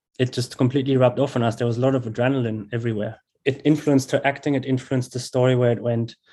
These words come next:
I hope the film gives something back in a way, and, uh, because I took this,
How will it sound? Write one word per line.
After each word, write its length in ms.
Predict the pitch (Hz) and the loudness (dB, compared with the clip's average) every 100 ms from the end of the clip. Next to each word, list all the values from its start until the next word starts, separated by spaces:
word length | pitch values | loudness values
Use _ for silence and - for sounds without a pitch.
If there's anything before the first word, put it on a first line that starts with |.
| - _ _ - - - | -20 _ _ -20 -20 -2
I 60 | 135 | 2
hope 160 | 160 | 2
the 100 | 151 | 0
film 280 | 131 139 135 | -2 2 4
gives 260 | 127 120 - | 2 0 -6
something 500 | - 127 117 120 110 | -6 -4 -2 -4 -2
back 240 | 117 117 | -2 0
in 100 | 120 | 0
a 60 | 113 | 0
way, 200 | 113 110 | 0 -2
and, 200 | 120 113 | -2 -2
uh, 140 | 113 | -4
because 300 | 113 123 123 | -6 -2 2
I 100 | 120 | 2
took 320 | 123 - 135 - | 2 0 -4 -4
this, 300 | 123 - | -6 -6